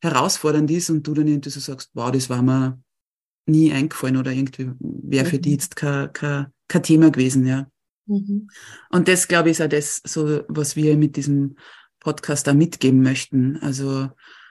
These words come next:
Speaker 1: ja, von, von eben Zyklusgesundheit, Hormonbalance, wie können wir mit der Ernährung unterstützen, aber auch eben schon grundsätzlich so dieses Wissen vermitteln,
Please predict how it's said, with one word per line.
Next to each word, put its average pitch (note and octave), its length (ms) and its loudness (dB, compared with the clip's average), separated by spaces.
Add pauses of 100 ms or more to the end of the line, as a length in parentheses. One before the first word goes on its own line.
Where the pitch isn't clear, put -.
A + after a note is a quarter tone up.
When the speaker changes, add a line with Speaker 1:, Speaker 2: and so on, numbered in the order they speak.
(840)
Speaker 1:
ja, C#3+ 180 4
von, D3 320 2
von D3+ 520 2
eben D3 560 -2 (720)
Zyklusgesundheit, D3+ 880 -6
Hormonbalance, C#3+ 960 0
wie D3 140 -4
können D3+ 220 6
wir D3+ 80 6
mit D3 180 2
der D3 80 2
Ernährung C#3 340 4
unterstützen, C#3+ 680 -2
aber C3+ 220 0 (140)
auch C3+ 80 0
eben C#3 200 0
schon C#3 280 -6 (580)
grundsätzlich F3+ 600 4
so D#3 100 0
dieses C#3+ 520 0 (760)
Wissen F3+ 460 2
vermitteln, G3 840 0